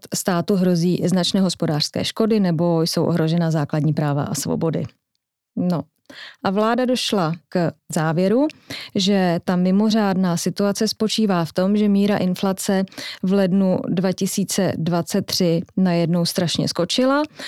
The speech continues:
a v důsledku toho by vznikla značná hospodářská škoda, což je právě výdaj zhruba těch dvacet miliard navíc nad rámec stávajících důchodů. A tím zneužitím stavu legislativní nouze se myslelo to,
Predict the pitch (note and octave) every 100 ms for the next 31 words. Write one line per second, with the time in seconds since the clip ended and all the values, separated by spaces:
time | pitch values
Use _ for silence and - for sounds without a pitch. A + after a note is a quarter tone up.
0 | - - - G3 F#3 F#3 F#3+ - _ -
1 | - G#3 - A3+ - G3+ G3+ F#3+ F#3+ F#3
2 | E3+ F#3 F3 F3 D3+ E3 F#3+ - F#3+ F#3
3 | - F#3+ F3+ D#3+ - D#3+ D3+ - G3 G#3
4 | A#3 - _ _ _ _ - - A3+ A3+
5 | G3 F3 F3 F#3+ F3 F3+ F3 E3 E3 E3
6 | D#3+ E3 E3 D#3+ E3 - F3+ E3+ E3 D#3+
7 | D#3 D3+ - _ _ D#3+ E3 D3+ D#3 D3+
8 | - A#3 F3 E3 D#3+ D3+ D#3 - D3 D3
9 | D#3 D#3+ D#3+ D#3+ - D#3+ D#3 - _ _
10 | _ _ _ G3 F#3+ F#3 F#3+ - A3+ A3
11 | E3+ G3 G3 G#3 A#3+ A#3+ - G#3 G#3 G3
12 | G#3 G#3+ G3 A3 A#3 G#3+ G3 G#3 - A#3
13 | G3+ A#3 A3+ A#3+ E3+